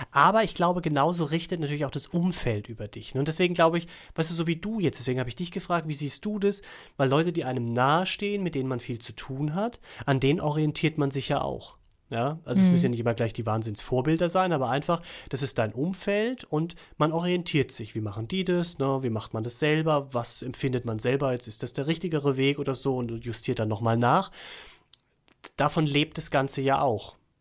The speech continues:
Speaker 1: dass wir so
Speaker 2: Ja.
Speaker 1: unseren
Speaker 2: Aber bei
Speaker 1: Ja.
Speaker 2: mir warst du dir jetzt ja relativ sicher, wie ich reagieren werde, oder? Du hast jetzt nicht gedacht, dass ich jetzt sag: „Um Gottes Willen, Klausi, spinnst du?“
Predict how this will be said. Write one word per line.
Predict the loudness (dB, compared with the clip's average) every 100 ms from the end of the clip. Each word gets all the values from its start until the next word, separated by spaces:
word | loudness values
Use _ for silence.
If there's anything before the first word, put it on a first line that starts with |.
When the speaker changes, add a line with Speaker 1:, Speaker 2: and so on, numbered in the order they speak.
| _ -8
Speaker 1:
dass | -6 -4
wir | -2 -2 0
so | 0
Speaker 2:
Ja. | 0 2 6 8 6
Speaker 1:
unseren | 4 -2 -10 _ _ _ _ _ _ _ _ 0
Speaker 2:
Aber | 4 6
bei | 8
Speaker 1:
Ja. |
Speaker 2:
mir | 8 8
warst | 8 6
du | 6
dir | 6
jetzt | 8 8
ja |
relativ | 8 8 6 4
sicher, | 4 6 6
wie | 6
ich | 2
reagieren | 2 2 6 6 6
werde, | 4 4 6
oder? | 6 6
Du | 6
hast | 4
jetzt | 4 2
nicht | 4
gedacht, | 6 4 4
dass | 2
ich | 2
jetzt | 4
sag: | 6 8
„Um | 10
Gottes | 8 6 4
Willen, | 4
Klausi, | 6 8 6
spinnst | 10 8 10 8
du?“ | 8